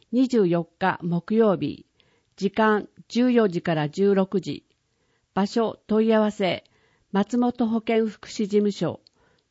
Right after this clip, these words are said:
電話、四零の一九三八。ファックス、四七の九二九三。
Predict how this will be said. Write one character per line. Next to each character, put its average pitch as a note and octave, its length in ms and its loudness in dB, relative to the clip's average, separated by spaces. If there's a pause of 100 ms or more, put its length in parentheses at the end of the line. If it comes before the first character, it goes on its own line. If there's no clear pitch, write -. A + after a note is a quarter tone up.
(120)
電 G#3+ 340 2
話、 G3 300 0 (240)
四 A3 260 2
零 A#3 220 2
の G#3+ 340 0
一 - 220 -12
九 A#3+ 240 -2
三 G3 280 0
八。 F3+ 460 -6 (480)
フ A#3 80 -2
ァ - 40 2
ッ - 20 -2 (100)
ク - 80 -20
ス、 - 340 -8 (140)
四 A#3+ 260 2
七 A3+ 280 0
の G#3 280 -2 (160)
九 B3+ 260 0
二 A#3+ 240 0
九 F#3+ 260 0
三。 D#3+ 360 -6